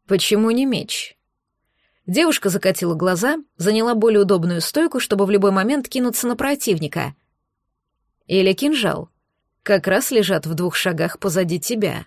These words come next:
«Вы мне тут зубы не заговаривайте», — дерзко заявила она. «Что выбрала, то выбрала. У меня, если что,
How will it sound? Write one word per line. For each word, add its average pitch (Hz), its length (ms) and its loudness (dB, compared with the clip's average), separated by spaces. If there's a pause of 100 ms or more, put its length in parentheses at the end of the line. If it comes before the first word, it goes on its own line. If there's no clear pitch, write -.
(1400)
«Вы 233 200 2
мне 285 160 4
тут 254 160 -2
зубы 247 260 0
не 233 120 2
заговаривайте», — 214 880 0 (420)
дерзко 226 500 2
заявила 240 420 0
она. 196 300 -2 (440)
«Что - 260 0
выбрала, 240 420 4
то 262 160 0
выбрала. 190 520 0 (360)
У 262 80 2
меня, 269 220 4
если - 220 0
что, 170 320 0